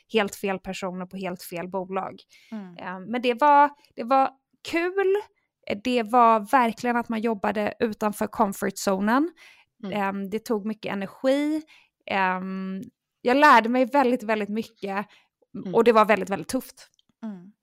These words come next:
Speaker 3: Just det. Ja. Och du var ju kvar många år sen på Meltwater och gjorde liksom någon typ av resa. Jag tänker, du måste ju fått bra utvecklingsmöjligheter eftersom du ändå valde att stanna. Jag tror det var nästan åtta år, va?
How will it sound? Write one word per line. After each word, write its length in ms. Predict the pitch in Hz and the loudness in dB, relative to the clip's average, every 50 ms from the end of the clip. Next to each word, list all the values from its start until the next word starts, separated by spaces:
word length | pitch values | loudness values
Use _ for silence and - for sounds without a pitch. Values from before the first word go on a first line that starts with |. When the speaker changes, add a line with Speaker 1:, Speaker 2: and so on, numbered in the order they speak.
| _ - | _ -16
Speaker 3:
Just 240 | 208 214 - - - | -16 -14 -14 -10 -10
det. 160 | - 202 202 - _ _ _ _ _ _ _ - | -10 -10 -10 -12 _ _ _ _ _ _ _ -6
Ja. 140 | 285 302 254 220 - _ _ _ _ _ _ _ _ _ _ - | -4 -4 -4 -6 -12 _ _ _ _ _ _ _ _ _ _ -8
Och 80 | 220 | -6
du 180 | 180 202 202 190 | -2 0 0 0
var 180 | 180 185 190 196 | 2 4 4 4
ju 140 | 214 233 | 4 4
kvar 420 | 233 - - 185 196 240 359 349 302 | 2 2 4 6 6 8 8 6 6
många 340 | 254 247 240 220 220 - 440 | 4 2 0 0 0 0 2
år 220 | - 208 202 196 | 4 4 4 4
sen 280 | - - - 165 175 - | 2 0 -2 -4 -2 -4
på 80 | - | -4
Meltwater 720 | 185 175 143 - - - - - - - - 67 - 196 196 | -2 -2 -2 -2 -2 -2 -2 -2 -2 -2 0 2 2 2 2
och 120 | 190 185 | 2 0
gjorde 340 | 190 202 190 185 170 180 175 | -2 -2 -4 -4 -4 -4 -2
liksom 320 | 180 175 - - 185 180 | -2 -2 -4 -6 -6 -6
någon 160 | 180 180 175 | -6 -6 -8
typ 280 | 170 - 175 170 _ - | -6 -6 -8 -6 _ -4
av 180 | 175 170 165 180 | -4 -2 -2 -2
resa. 320 | 190 185 180 - - 202 | -2 -2 -2 -2 0 0
Jag 60 | 208 202 | 0 0
tänker, 200 | 214 208 202 185 | 0 -2 -2 -2
du 80 | 190 | -2
måste 240 | 196 196 190 - - | -2 -4 -4 -2 -2
ju 60 | 202 | 0
fått 360 | - - 220 214 _ _ _ | 2 2 0 0 _ _ _
bra 320 | - - 226 214 214 208 - | 2 6 8 8 8 8 6
utvecklingsmöjligheter 1080 | - 190 - - 185 - - 180 175 - - 185 180 180 175 180 175 - _ - 254 | 4 2 0 -2 -4 -6 -6 -8 -8 -6 -4 -2 0 0 0 0 -2 -2 _ 2 2
eftersom 320 | 240 - - 190 - 190 180 | 2 2 0 -4 -4 -4 -4
du 60 | 185 | -4
ändå 180 | 180 175 170 170 | -2 -2 -2 -2
valde 420 | 165 170 180 170 170 165 165 170 | -2 0 0 0 0 0 -2 -4
att 60 | 175 | -6
stanna. 300 | - - 185 175 170 170 | -4 -4 -4 -2 -2 -4
Jag 60 | 170 | -2
tror 100 | - - 240 | 0 0 2
det 60 | 220 | 2
var 20 | |
nästan 240 | 196 180 - - 185 | 0 -2 -4 -4 -4
åtta 220 | 175 165 - - 175 | -4 -4 0 0 2
år, 200 | 226 453 - - | 2 2 2 0
va? 240 | - - - - | 0 0 -2 -4